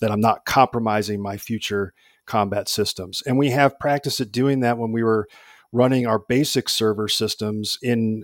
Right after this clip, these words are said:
Afghanistan with the nato allies on just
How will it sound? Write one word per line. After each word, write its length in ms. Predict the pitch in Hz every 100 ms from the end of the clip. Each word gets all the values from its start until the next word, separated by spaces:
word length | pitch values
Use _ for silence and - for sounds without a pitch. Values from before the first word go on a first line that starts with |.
| _
Afghanistan 920 | 123 107 - 120 147 - 104 98 101
with 260 | 101 104 -
the 80 | 110
nato 340 | 107 127 143
allies 720 | 104 101 101 101 104 104 - _ _ _ -
on 240 | 117 107
just 400 | 104 120 - -